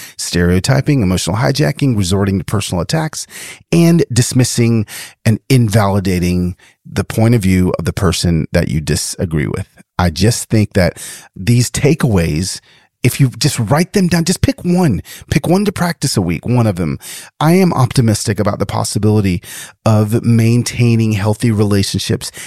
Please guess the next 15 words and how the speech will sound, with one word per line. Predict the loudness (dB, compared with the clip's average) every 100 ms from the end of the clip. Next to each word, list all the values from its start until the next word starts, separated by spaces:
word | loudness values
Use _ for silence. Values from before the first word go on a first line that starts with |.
| -20 _
in | 2 4 2 0
a | -2
politically | 0 -2 -2 -2 -2
charged | -2 -2 0 0 -2 -8
year. | -8 -2 0 -2 -4 -10 -20 _ _
So | -4 -2 -2 -6 _ _ _ _
here, | -2 2 2 2
here's | 2 2
what | 2
I |
want | 2 0
you | -2
to |
do. | 0
I'm, | 0